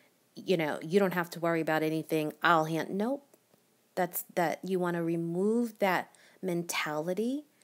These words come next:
You want to remove that way of selling. You want to never take that approach. The next phrase that you really should avoid is, "Buy this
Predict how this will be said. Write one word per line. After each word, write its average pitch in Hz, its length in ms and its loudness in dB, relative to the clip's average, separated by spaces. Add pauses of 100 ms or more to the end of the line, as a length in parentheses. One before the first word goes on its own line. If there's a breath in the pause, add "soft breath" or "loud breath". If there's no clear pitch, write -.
(240 soft breath)
You 202 140 0
want 180 300 -2
to 180 360 -2
remove 185 760 0
that 170 260 2
way 165 640 2 (440 soft breath)
of 214 160 2
selling. 233 640 4 (260)
You 190 140 -2
want 175 240 -2
to 175 180 -8
never 180 640 0 (360 soft breath)
take 175 320 -2
that 151 220 0
approach. - 680 -10 (2250 loud breath)
The 220 180 4
next 226 680 6 (680)
phrase 185 460 4
that 190 140 4
you 175 180 -2
really 165 420 2
should 151 400 -2
avoid 143 540 -4 (500)
is, 165 240 4
"Buy 151 520 4
this 147 580 2